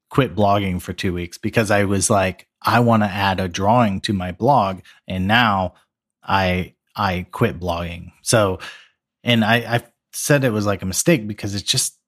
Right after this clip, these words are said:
it's that thing where you, you have an idea and you're like, "Yeah, I'm gonna do one idea and that'll be cool." Uh, but I think I realized, like, I should never block the thing I'm doing with the thing I want to do. Does that make sense?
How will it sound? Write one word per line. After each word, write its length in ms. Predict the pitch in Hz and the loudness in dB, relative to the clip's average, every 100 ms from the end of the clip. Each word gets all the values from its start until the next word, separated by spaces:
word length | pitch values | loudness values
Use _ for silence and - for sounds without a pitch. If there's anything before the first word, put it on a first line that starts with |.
| - | -12
it's 160 | - | -4
that 220 | 110 90 - | -4 -4 2
thing 280 | 190 143 | 4 6
where 160 | 110 104 | 4 2
you, 480 | 98 107 104 107 - _ _ _ _ - | 2 2 0 -2 -12 _ _ _ _ -2
you 100 | 123 | 2
have 180 | 156 156 | 4 4
an 100 | 131 | 2
idea 400 | 110 123 123 104 | 0 2 2 2
and 160 | 104 107 | -2 -2
you're 100 | 101 | -4
like, 140 | 98 | -4
"Yeah, 220 | 123 139 | 0 2
I'm 120 | 123 | 2
gonna 120 | 131 127 | 0 0
do 160 | 131 | -2
one 220 | 120 156 | 0 0
idea 280 | 135 135 156 | 0 -2 -2
and 100 | 117 | 0
that'll 120 | 127 131 | -2 -4
be 120 | 127 | -6
cool." 360 | - 160 104 - - - _ - | -2 0 0 -4 -20 -20 _ -4
Uh, 360 | 104 104 92 92 110 _ | 0 0 -2 -8 -20 _
but 340 | 131 113 87 _ _ _ _ - | 0 0 -2 _ _ _ _ -8
I 80 | - | -2
think 180 | 135 | 0
I 60 | 113 | 2
realized, 580 | 107 127 117 107 95 - | 2 2 2 2 -2 -2
like, 300 | 98 90 _ _ _ _ _ | -4 -6 _ _ _ _ _
I 120 | 110 107 | -4 -2
should 260 | - 95 | -2 -2
never 520 | 110 120 127 117 110 | 0 4 4 4 2
block 840 | 95 92 - 101 117 123 - - - _ _ _ _ _ _ _ _ _ | 0 -8 -4 2 2 2 -4 -10 -20 _ _ _ _ _ _ _ _ _
the 140 | 110 107 | -6 -4
thing 300 | - 135 120 | 2 4 4
I'm 240 | 101 90 | 2 0
doing 560 | 95 113 131 151 160 139 | 0 2 4 2 0 0
with 200 | 113 113 | -2 -2
the 80 | 104 | -6
thing 280 | - 113 110 | -2 2 2
I 120 | 98 | 0
want 340 | 90 98 117 | -4 -6 -2
to 100 | - | 0
do. 320 | 143 170 170 160 | 2 4 4 0
Does 180 | 151 | -2
that 120 | 160 165 | 0 0
make 140 | 160 | -2
sense? 460 | - 165 160 - | 0 -2 -2 -10